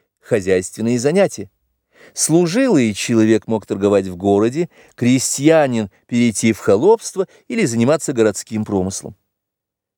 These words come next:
При такой подвижности между основными классами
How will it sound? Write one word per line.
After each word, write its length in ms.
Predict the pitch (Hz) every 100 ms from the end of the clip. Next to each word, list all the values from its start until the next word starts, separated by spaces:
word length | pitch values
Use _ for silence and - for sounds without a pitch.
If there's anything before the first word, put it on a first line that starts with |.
| _
При 200 | - 214
такой 400 | 226 131 - 196
подвижности 880 | 214 113 90 120 214 135 104 - -
между 360 | 95 117 98 117
основными 600 | 110 117 117 156 131 104
классами 640 | - 202 240 - 117 98